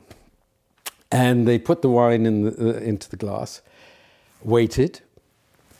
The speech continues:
Beautiful, just as planned. Salesman goes to the next table. I take my glass, and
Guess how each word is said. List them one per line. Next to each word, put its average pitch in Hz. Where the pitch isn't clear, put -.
Beautiful, 180
just 170
as -
planned. 82
Salesman 151
goes 117
to -
the 113
next 101
table. 165
I -
take 139
my 113
glass, 127
and -